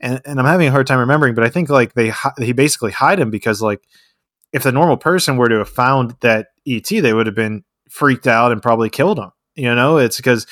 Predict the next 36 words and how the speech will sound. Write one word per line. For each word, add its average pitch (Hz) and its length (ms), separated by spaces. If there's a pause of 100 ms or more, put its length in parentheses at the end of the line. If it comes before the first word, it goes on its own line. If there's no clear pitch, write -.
(380)
there's 127 180
that 123 160
belief 127 460
of, 117 240 (260)
that 120 120
has 123 140
been 120 160
instilled 147 460
at 120 80
us 113 180
from 110 300
a 107 180
societal 113 640
standpoint 120 800
that 110 180
then 117 320 (480)
makes 123 400
us 135 180
afraid 131 560
to 127 240
even 139 300
become 127 360
in 127 240
contact 123 640
with 113 300 (880)
things 156 600
that 139 280 (560)
<laughs> - 100
ironically 143 640
could 139 200
have 135 200
our 135 140
highest 127 460
interest 127 460
at 113 140
heart. 185 340